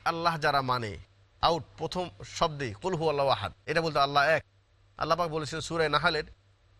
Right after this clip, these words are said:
ছত্রিশ নম্বর আয়াত, "ওয়ালাকাদ বাআসনা ফি কুল্লি উম্মাতির রাসূলান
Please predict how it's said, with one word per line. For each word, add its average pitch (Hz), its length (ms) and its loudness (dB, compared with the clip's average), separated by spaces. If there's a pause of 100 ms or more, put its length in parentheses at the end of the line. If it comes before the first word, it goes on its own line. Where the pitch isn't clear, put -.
(220)
ছত্রিশ 165 400 -4
নম্বর 139 180 0
আয়াত, 135 280 4 (100)
"ওয়ালাকাদ 139 400 -2
বাআসনা 127 720 0
ফি 139 200 -10 (100)
কুল্লি 202 400 -6
উম্মাতির 175 640 -4
রাসূলান 190 500 -2